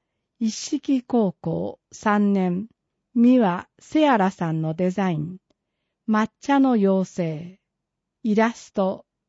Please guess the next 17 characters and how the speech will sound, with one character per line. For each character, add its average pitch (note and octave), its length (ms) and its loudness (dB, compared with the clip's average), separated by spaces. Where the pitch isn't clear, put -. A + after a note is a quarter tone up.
な A#3 140 2
な D4+ 180 2
ち - 120 -4
ゃ D4 80 2
ん C4+ 140 4
人 A#3+ 240 4
形 D#3+ 220 -2
の D#3+ 400 -4
シ - 260 0
ル G3+ 140 4
エ D#3 160 -2
ッ D3+ 40 -8
ト。 G3+ 280 -16
吹 A3 340 -4
き - 0 -
出 A3+ 180 2
し。 - 260 -16